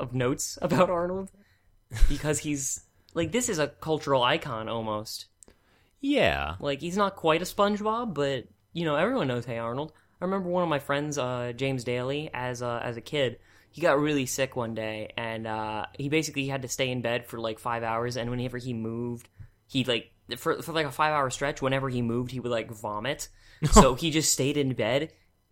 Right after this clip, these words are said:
Speaker 1: watching the T V, and because he couldn't move, he couldn't change the channel, and there was, like, a Hey Arnold marathon. <laughs>
Speaker 2: Jeez.
Speaker 1: He just, he just, like, speedballed Hey Arnold for twelve hours in a way that probably made his, like,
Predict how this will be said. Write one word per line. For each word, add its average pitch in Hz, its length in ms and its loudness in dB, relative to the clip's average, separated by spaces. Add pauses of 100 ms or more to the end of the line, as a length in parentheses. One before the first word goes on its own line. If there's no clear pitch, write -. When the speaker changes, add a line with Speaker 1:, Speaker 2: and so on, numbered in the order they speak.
(100)
Speaker 1:
watching 139 540 -2
the 131 80 -2
T 127 260 -4
V, 120 380 -6 (420)
and 131 400 -4
because 156 300 -4
he 160 40 -6
couldn't 156 240 -2
move, 143 140 2
he 156 100 0
couldn't 147 200 -2
change 143 180 -2
the 143 80 -2
channel, 131 380 -4
and 143 100 -2
there 135 80 2
was, 131 140 0
like, 127 100 0
a 120 60 -6
Hey 131 580 -6
Arnold 120 380 -4
marathon. 107 680 -6
<laughs> 160 140 -8 (320)
Speaker 2:
Jeez. 107 400 2
Speaker 1:
He 98 160 4
just, 143 720 6
he 175 100 0
just, 180 280 -4
like, 156 280 4 (520)
speedballed 135 720 4
Hey 131 280 0
Arnold 123 400 2
for 117 180 -18
twelve 123 340 2
hours 120 320 2
in 117 80 -6
a 117 60 -4
way 120 180 0
that 117 220 -2
probably 120 300 0
made 120 200 0
his, 113 320 -4
like, 110 300 -6